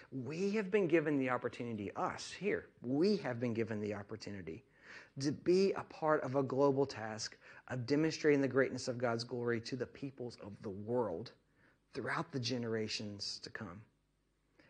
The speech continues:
And we are charged with being about the task to take it to every single people on the earth. We have a role to play within. That is amazing. Us here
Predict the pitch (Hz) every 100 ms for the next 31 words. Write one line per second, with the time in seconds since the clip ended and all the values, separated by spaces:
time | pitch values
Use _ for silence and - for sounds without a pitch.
0 | _ 135 139 143 196 214 190 - 113 104
1 | 107 107 - - - 131 120 - 131 160
2 | 165 160 151 123 120 110 98 - 131 -
3 | 113 107 113 - - _ - - - _
4 | _ _ _ - 139 - 160 160 123 -
5 | - - 135 147 147 147 - 127 117 110
6 | - - 101 - 101 - 101 104 104 101
7 | - _ _ 131 135 - 151 127 127 123
8 | 123 95 - 85 104 120 _ _ _ _
9 | _ _ _ 123 120 110 120 196 151 147
10 | 151 156 156 107 95 - _ _ _ -
11 | - - - - 240 254 117